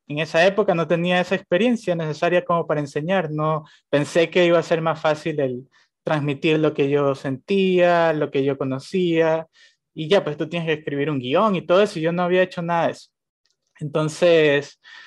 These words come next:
eh, ya para el segundo, eh, decidí aceptar porque ellos me habían dicho como que para que haga otro, que sea el mejor. Decidí aceptar porque ya vi que ellos habían cambiado esa metodología y te ayudaban con,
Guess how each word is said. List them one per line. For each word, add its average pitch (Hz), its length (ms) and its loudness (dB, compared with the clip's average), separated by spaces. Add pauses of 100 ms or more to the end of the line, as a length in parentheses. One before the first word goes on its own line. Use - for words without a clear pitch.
(460)
eh, 151 500 4
ya 175 140 2
para 208 140 6
el 196 80 4
segundo, 185 760 2 (840)
eh, 156 460 2
decidí 175 720 4
aceptar 196 520 2
porque 160 260 0
ellos 165 140 2
me 165 80 -2
habían 156 240 0
dicho 160 280 -4
como 143 280 -6
que 131 140 -2
para 127 220 -2
que 143 120 -4
haga 139 240 2
otro, 196 420 0
que 156 140 -4
sea 147 260 -6
el 147 80 -6
mejor. 185 340 0
Decidí 165 280 2
aceptar 185 480 2
porque 180 200 -2
ya 156 100 6
vi 160 140 2
que 165 140 2
ellos 165 120 2
habían 156 260 2
cambiado 147 320 2
esa 151 140 -4
metodología 143 580 0
y 156 100 -2
te 160 80 2
ayudaban 151 580 2
con, 131 300 -4